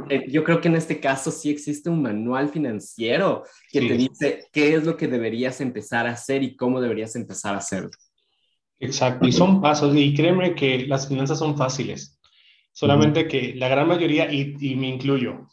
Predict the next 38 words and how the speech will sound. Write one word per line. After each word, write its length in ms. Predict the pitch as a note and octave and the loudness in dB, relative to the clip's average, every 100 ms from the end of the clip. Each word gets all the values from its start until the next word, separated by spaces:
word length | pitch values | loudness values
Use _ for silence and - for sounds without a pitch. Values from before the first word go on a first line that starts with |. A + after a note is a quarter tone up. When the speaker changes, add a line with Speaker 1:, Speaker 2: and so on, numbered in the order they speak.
| _ | _
Speaker 2:
y 200 | B2 A#2+ | -6 -2
yo 180 | B2 C#3+ | 0 2
al 140 | C#3+ | 2
comienzo, 400 | C#3 C3 C3 B2 | 0 0 0 -2
yo 120 | B2 | 2
odiaba 260 | C#3+ D#3 E3 | 2 4 2
las 140 | D3 | 2
matemáticas 640 | B2+ A#2+ A#2+ B2 B2 A#2+ G#2+ | 0 -2 -4 -4 -6 -10 -10
con 220 | - A2+ | -4 -2
mi 100 | A#2 | 2
vida, 400 | A#2+ C3 C#3 A#2+ | 4 6 6 4
yo 100 | A#2 | 2
las 220 | B2+ C#3 | 0 -2
odiaba, 380 | B2+ A#2 A#2 A2 | -2 -2 -4 -4
yo, 400 | A#2+ C3 D3 D3 - - _ _ - | -4 -2 -2 -4 -14 -20 _ _ -6
eh, 240 | C3+ C#3 | 0 2
en 80 | C#3+ | 4
el 100 | C3+ | 2
colegio 320 | C3 C#3 D3 | 4 4 6
era 100 | E3 | 4
el 180 | F3 - | 2 2
peor 340 | C#3+ C#3 D3+ E3+ | 0 4 4 4
en 100 | D#3+ | 0
matemáticas, 680 | D3 C#3+ C#3 C#3+ C#3+ C#3 | 0 -2 -2 -2 -2 -2
yo 100 | C3+ | 0
lo 80 | D#3 | 0
odiaba 440 | D3 C3 E3 E3 | 0 2 2 2
con 220 | D3 C3+ B2+ | -2 -2 0
todo 200 | E3+ G3+ | 0 2
mi 120 | F#3 | 0
corazón, 360 | D3 C3 C3+ | 0 -2 -4
de 60 | C3 | -2
verdad, 240 | C3+ C3 | -2 0
sentía, 640 | C3+ C#3+ D3 F3 F3 C#3 B2+ | -4 -6 -6 -2 -2 -2 -6
no, 240 | B2 C#3 | -8 -4
no 140 | C#3+ D3+ | -2 0
me 80 | |
gustaba. 460 | F3+ C#3 - G#2 - | -2 -4 -6 -8 -10